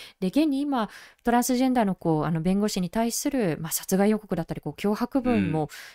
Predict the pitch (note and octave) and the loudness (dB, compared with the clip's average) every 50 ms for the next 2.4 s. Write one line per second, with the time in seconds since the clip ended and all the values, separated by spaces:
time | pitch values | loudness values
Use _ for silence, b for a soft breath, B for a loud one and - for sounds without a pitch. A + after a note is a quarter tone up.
0 | B _ - F#3 - - G3 G3 F#3+ F#3+ F#3+ F#3+ - G3 - - - - - F#3 | B _ -6 -2 2 2 4 4 4 2 2 2 0 -2 -2 -2 -8 -4 -2 0
1 | F3 F3 F3 A3 A#3+ - B3 A3+ G#3+ G3+ F#3+ E3+ D#3+ - _ - G#3 - - A3+ | 0 0 0 -2 0 0 0 0 2 2 0 0 -2 -4 _ -10 -10 -6 -4 -4
2 | A3 G#3+ - - C4+ C4 B3 A3 | -4 -4 0 2 2 2 2 0